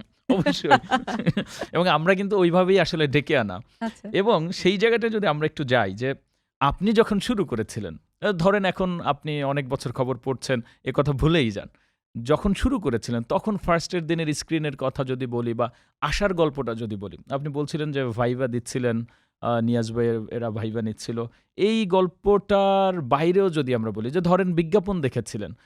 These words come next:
Speaker 1: তখন আপনি কেন মনে হইল যে না আমি বোধহয় এই পজিশনের জন্য ভালো হব বা বেস্ট হব?
Speaker 2: আমাদের সময়টা কেমন ছিল? তখন তো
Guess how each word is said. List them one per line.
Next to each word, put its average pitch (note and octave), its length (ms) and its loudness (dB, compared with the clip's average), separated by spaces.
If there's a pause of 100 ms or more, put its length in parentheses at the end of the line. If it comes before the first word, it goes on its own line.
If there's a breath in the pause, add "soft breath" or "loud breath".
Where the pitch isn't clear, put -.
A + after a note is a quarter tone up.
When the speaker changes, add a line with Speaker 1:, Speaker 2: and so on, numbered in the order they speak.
(140 soft breath)
Speaker 1:
তখন A3+ 260 2
আপনি G3+ 180 -2
কেন G#3+ 260 -2
মনে F#3+ 200 0
হইল B2 260 2
যে B2+ 160 0
না B2+ 320 2
আমি E3+ 320 0 (440)
বোধহয় D3 340 2
এই C#3+ 220 0 (240)
পজিশনের C3 500 -2
জন্য A#2 380 0
ভালো A#2+ 240 0
হব A#2+ 200 0
বা A2 120 -4
বেস্ট A#2+ 360 -4
হব? C3 180 -10 (600)
Speaker 2:
আমাদের B3+ 280 -4
সময়টা B3 400 -6
কেমন C4+ 260 -6
ছিল? C4+ 400 -6
তখন A#3+ 400 -8
তো B3 420 -2